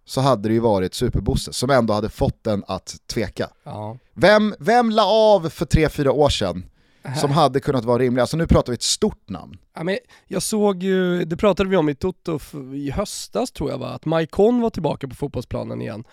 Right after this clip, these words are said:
Speaker 2: Spelade i något, eh, norditalienskt lag, eh, i närheten av Verona.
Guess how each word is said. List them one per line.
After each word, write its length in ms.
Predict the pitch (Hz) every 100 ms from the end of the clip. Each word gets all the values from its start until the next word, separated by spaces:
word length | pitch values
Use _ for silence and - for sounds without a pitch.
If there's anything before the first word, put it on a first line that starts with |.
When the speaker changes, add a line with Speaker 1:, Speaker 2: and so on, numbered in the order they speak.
| _ _
Speaker 2:
Spelade 360 | _ 160 151 147
i 80 | 143
något, 320 | 135 - -
eh, 80 | 139
norditalienskt 960 | 131 135 156 139 131 135 165 190 -
lag, 360 | 127 117 120 135 _ _ _ _ _ _ _
eh, 100 | 127
i 120 | 139
närheten 400 | 143 131 127 127
av 120 | 131 123
Verona. 480 | 127 123 110 110